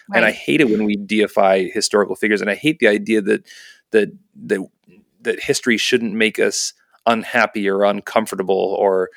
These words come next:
Speaker 1: or, like, question the, the morality
Speaker 2: Well, and
Speaker 1: of
Speaker 2: what
Speaker 1: our
Speaker 2: does
Speaker 1: leaders,
Speaker 2: that
Speaker 1: right?
Speaker 2: tell,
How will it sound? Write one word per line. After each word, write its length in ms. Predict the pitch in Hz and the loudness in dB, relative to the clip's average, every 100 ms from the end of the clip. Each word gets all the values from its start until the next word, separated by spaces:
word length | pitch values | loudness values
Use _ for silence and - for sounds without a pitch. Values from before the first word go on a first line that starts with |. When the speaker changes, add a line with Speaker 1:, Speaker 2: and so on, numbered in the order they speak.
| - - _ | -18 -20 _
Speaker 1:
or, 340 | - - - 101 | 0 2 2 0
like, 240 | 98 - - | -2 -4 -6
question 720 | - 113 - 107 104 98 92 | 0 0 0 0 0 -2 0
the, 340 | 92 92 95 - _ _ | 0 0 -4 -14 _ _
the 160 | 101 101 | -6 -4
morality 540 | 101 - 202 208 - | -2 0 4 4 4
Speaker 2:
Well, 20 | |
and 80 | - | 2
Speaker 1:
of 60 | 311 | 0
Speaker 2:
what 80 | 311 | 0
Speaker 1:
our 20 | |
Speaker 2:
does 80 | 339 | 0
Speaker 1:
leaders, 280 | 302 269 - | 0 0 -2
Speaker 2:
that 0 | |
Speaker 1:
right? 80 | - | 0
Speaker 2:
tell, 320 | 269 254 | 0 0